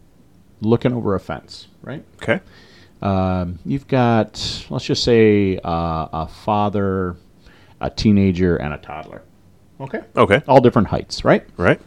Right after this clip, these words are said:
Speaker 1: They all wanna see over the fence. So you give all three of them, uh, the same height box to stand on to see over the fence.
Speaker 2: Okay.
Speaker 1: Now the father being the tallest, no problem.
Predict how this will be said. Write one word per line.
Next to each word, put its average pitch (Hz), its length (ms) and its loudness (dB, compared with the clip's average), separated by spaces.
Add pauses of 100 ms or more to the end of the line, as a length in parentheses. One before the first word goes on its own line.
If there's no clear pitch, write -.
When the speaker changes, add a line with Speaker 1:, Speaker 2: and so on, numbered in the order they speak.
(340)
Speaker 1:
They 127 120 8
all 135 160 10
wanna 135 180 10
see 113 220 8
over 98 140 10
the - 100 0
fence. - 360 -6 (480)
So 156 380 0 (600)
you 156 100 -2
give 170 360 6
all 143 300 2
three 165 300 -2
of 120 140 0
them, 107 500 0 (260)
uh, 98 260 2
the 107 100 -2
same 117 520 4
height 92 260 2 (240)
box - 520 -2 (180)
to - 80 -14
stand 95 380 -6
on 82 160 -10
to 80 100 -18
see - 160 -12
over 80 140 -14
the - 80 -20
fence. - 360 -18
Speaker 2:
Okay. 90 300 -2
Speaker 1:
Now 101 220 0
the 87 100 -4
father 82 380 -2
being 85 260 -6
the 73 80 -10
tallest, 80 540 -14
no 143 120 -6
problem. 123 380 0